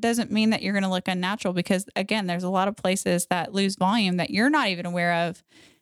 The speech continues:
that we can do preventative treatment on to, you know, keep it from looking worse,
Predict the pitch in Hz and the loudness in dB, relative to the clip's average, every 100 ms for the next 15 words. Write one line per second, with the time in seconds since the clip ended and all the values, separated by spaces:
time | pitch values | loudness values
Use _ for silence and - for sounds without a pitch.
0 | _ 214 196 190 - 220 214 208 190 208 | _ 2 2 -2 -2 -4 0 0 2 0
1 | 202 190 208 196 190 185 170 - 262 254 | 0 -2 -2 -2 -2 -2 -4 -2 0 0
2 | 180 160 - 175 165 165 202 - _ _ | -2 -2 0 2 4 4 2 0 _ _
3 | - - 208 185 175 170 - _ _ _ | -2 2 2 2 -2 -4 -10 _ _ _
4 | _ _ - 175 175 - - - 214 180 | _ _ 0 2 0 -6 -8 -4 -2 -2
5 | - 185 180 - 175 175 180 202 - 190 | 0 2 2 0 -2 -2 -4 -6 -4 -2
6 | - - - | -2 -6 -8